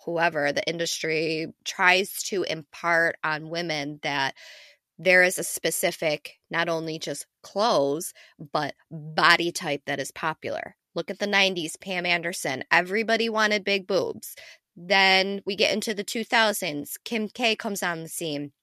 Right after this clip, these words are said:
Now everybody wants a big butt. What the fuck is next? I, I mean, really, what's next? And the craziest thing about it is, I grew up in the era of big boobs. And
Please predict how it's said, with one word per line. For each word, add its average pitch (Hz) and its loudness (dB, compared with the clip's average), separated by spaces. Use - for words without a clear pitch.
Now 220 8
everybody 233 6
wants 226 4
a 226 2
big 202 2
butt. 208 12
What 233 2
the 277 2
fuck 285 4
is 247 0
next? 240 8
I, 165 10
I 233 10
mean, 247 4
really, 277 8
what's 220 0
next? 233 2
And 220 4
the 226 0
craziest 285 0
thing 262 -2
about 196 6
it 196 2
is, - -8
I 233 12
grew 247 4
up 226 2
in 220 -2
the - 0
era 202 6
of 180 6
big 190 4
boobs. - -2
And 202 10